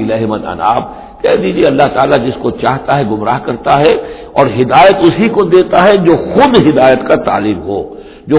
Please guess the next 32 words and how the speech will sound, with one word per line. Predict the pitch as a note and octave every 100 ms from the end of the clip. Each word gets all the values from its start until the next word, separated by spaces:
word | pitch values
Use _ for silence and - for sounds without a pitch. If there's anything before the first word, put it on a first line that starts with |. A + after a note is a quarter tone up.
| -
خود | A3 G#3+ D#3+
رجوع | D3 G3 E3 C#3
کرے، | D3 C3+ F#2+ - G#2
جو | A#2+ A#2+
طالب | C#3 F3+ E3 C#3
ہدایت | A#2 A2+ - - A2+
ہو، | G#3+ B3 - E3
اسے | D#3 B2
ہدایت | F#2 B1 -
دے | - -
گا۔ | - - - - - - - - - - -
الذین | F3 G3 A3 A3
آمنوا | F#3 G#3+ A3 A#3
وتطمئن | A3 F#3 - F3 G#3+ G#3+ E3
قلوبهم | F3 A3 G#3 F#3+ D3+
بذکر | B2+ F#2+ G2+
اللہ، | F2+ G2 F#2+ E2 A2
وہ | D3+ A2+
لوگ | C3 B2
جو | G#2 G#2
ایمان | F#2+ G#2+ A2
لائے | D#2+ E2+ D#2 - - - - - - C3+
اور | E3+ E3+ D#3+
ان | D#3+
کے | D3+ A#2
دل | D3 D3 A#2+
اللہ | A#2 B2 C#3+ -
کے | A2 G#2+
ذکر | C3+ B2 -
سے | A#2
مطمئن | G#2+ - A2+ F2+
ہوں۔ | C#2+ C#2